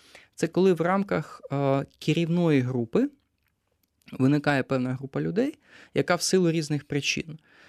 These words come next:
чи в силу того, що вони не хочуть бути відповідальними за цю катастрофу, чи вони бачать, що це є, є все-таки певний шлях уникнути, коли ти перехоплюєш кермо і, м, просто робиш певний віраж, який дозволить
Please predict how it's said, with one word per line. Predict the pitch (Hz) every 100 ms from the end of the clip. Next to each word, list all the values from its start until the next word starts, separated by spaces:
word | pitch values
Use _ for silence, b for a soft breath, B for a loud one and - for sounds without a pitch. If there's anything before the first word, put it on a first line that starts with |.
| B B
чи | - - 233
в |
силу | - 214 190
того, | 190 196 180
що | -
вони | 160 160
не | 160
хочуть | 156 175 - 143
бути | 151 151 135
відповідальними | 139 - 139 139 156 143 127 127
за | 127
цю | - 143
катастрофу, | 135 - - - - - 175 175 b b b b _
чи | - 196
вони | 208 202 170
бачать, | 151 180 - 156
що | -
це | 143 - 160
є, | 147 147 - - _ _
є | 147 135 160
все-таки | 160 - 139 127
певний | 131 143 135
шлях | 127 135 131 -
уникнути, | 143 151 139 135
коли | - 127 131
ти | 127 -
перехоплюєш | 127 135 135 - 143 135 127
кермо | - 139 131 160 170
і, | 127 - -
м, | 139
просто | - 139 131 -
робиш | 139 135 127
певний | - 131 127
віраж, | 123 135 233 -
який | 147 -
дозволить | 135 135 131 131 135 - - -